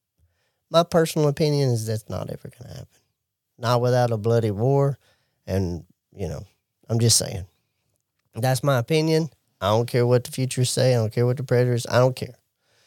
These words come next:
<clears throat> There is no more sacrifice for sin. You cannot go back to the old sacrificial system.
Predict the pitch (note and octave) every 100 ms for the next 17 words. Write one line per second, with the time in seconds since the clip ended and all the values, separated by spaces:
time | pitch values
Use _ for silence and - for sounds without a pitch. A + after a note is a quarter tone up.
0 | _ _ _ _ _ _ _ _ _ _
1 | _ _ _ _ - - C3+ A2+ - _
2 | _ _ _ _ _ _ _ C3 B2+ C3
3 | B2 B2 A#2+ A#2 G#2+ F#2+ F#2 - E2 F2+
4 | F2 - E2+ E2+ - _ _ _ _ -
5 | A2+ C#3 - C#3+ C3+ B2+ B2+ B2+ B2 A2+
6 | A#2+ G#2 - A#2+ A#2 G#2+ G#2+ - G2 -
7 | - F#2 - F#2 G#2+ G2 -